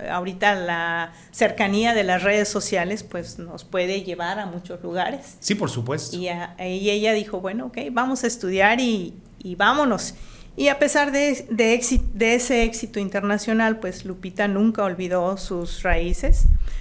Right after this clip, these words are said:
Speaker 1: Muchos, como lo comentábamos al inicio, desconocen que ella fue pionera del modelaje en México.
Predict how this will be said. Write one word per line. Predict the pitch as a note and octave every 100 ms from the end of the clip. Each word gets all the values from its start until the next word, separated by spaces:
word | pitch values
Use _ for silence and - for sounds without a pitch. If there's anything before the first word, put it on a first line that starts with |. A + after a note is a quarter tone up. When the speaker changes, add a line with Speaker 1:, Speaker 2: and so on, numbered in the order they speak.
| - -
Speaker 1:
Muchos, | G3+ A3+ A3+ - -
como | F#3+ F#3+ F#3 G3 G#3+
lo | A3
comentábamos | A3 G#3 G#3 A3+ A3+ A3+ A3
al | F#3+
inicio, | F3+ F#3+ A3+ - F#3+
desconocen | F3+ F#3 G3 F#3+ G3+ B3 A#3
que | A3+ F#3+ F3 E3 -
ella | - G3 G3 G3+
fue | G#3 G#3+
pionera | G#3+ A#3 G#3 G3 G#3+ D4+
del | B3 G#3
modelaje | F#3+ F3+ F3 F3 G3 A3
en | G3 F3
México. | F3+ G3 B3+ - C#4